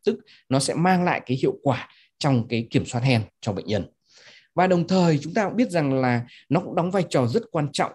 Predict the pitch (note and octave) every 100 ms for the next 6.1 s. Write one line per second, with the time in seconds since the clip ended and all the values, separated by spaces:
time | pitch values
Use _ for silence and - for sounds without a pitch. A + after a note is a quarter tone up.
0 | _ - D#3 C#3 C3 D3+ C3 G2+ G2+ F#2
1 | F3 E3+ - A#2 A#2 - F2+ - C3 C3
2 | C3+ - - - - D#3 C4+ D4+ B3+ F#3
3 | A#3+ A3+ F#3 F3+ F3+ G3 D#3 C#3 B2+ A#2+
4 | E4 E4 - A#3+ G#3 E3+ C#3 B2 B2+ D#3
5 | F3 D#3+ - D3 D3+ G3+ F3 - A#3 B3